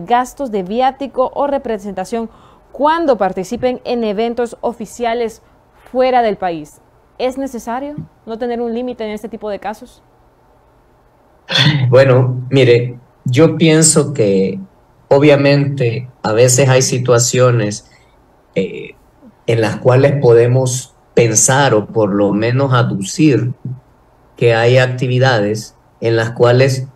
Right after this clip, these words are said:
Speaker 2: usted tiene que invertir determinada cantidad de fondos para, no sé,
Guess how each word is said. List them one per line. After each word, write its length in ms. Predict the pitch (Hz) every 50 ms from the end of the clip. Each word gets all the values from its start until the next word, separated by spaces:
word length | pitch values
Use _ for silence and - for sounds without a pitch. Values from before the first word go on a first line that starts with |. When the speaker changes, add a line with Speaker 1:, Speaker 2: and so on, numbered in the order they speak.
| _ _ _ _ _ _ _
Speaker 2:
usted 400 | - 107 117 - - 117 120 123
tiene 400 | - 127 120 120 123 127 123 123
que 320 | - 123 117 117 113 - -
invertir 840 | 127 127 120 107 92 - 95 - - - - 139 143 143 120 120 - - - - _ _ _ _ _
determinada 960 | 107 107 92 - 117 101 101 107 104 104 107 110 110 110 110 110 110 110 101
cantidad 500 | - 113 107 104 101 - 110 107 110 107
de 120 | 104 113 107
fondos 540 | - 113 110 107 104 110 120 120 123 - _ _ _ _ _ _ _ _ _ _ _
para, 600 | - 113 113 107 107 104 104 101 98 98 - - _ _ _ _ _ _ _ _ _ _ _
no 160 | - 95 104 101
sé, 560 | - - 117 131 135 120 120 123 - -